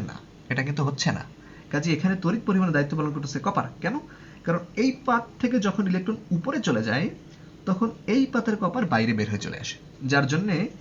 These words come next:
এই পাতটা আস্তে আস্তে ক্ষয়প্রাপ্ত হয়ে যায়। এই ক্ষয়প্রাপ্ত পাতের যে কপার আয়ন, সেই কপার আয়ন কিন্তু আবার এই পাতে যায়। তাহলে কি বুঝলা?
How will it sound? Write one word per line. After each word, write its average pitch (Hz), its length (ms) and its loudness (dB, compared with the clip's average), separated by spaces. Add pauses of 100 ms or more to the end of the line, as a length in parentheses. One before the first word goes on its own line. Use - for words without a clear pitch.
(280)
এই 143 140 4
পাতটা 151 320 2
আস্তে - 180 -2
আস্তে 156 220 -2
ক্ষয়প্রাপ্ত 160 400 0
হয়ে 160 280 6
যায়। 92 120 -2 (1040)
এই 151 60 4 (100)
ক্ষয়প্রাপ্ত 190 580 2 (440)
পাতের 170 340 2 (100)
যে 170 80 -2 (100)
কপার 135 300 2 (400)
আয়ন, 165 220 4 (120)
সেই 143 200 2
কপার 151 220 2
আয়ন 156 160 4
কিন্তু 147 180 2
আবার 131 260 6
এই 120 100 4
পাতে 107 200 -4
যায়। 85 120 -8 (260)
তাহলে 147 220 4
কি - 120 4
বুঝলা? 120 200 2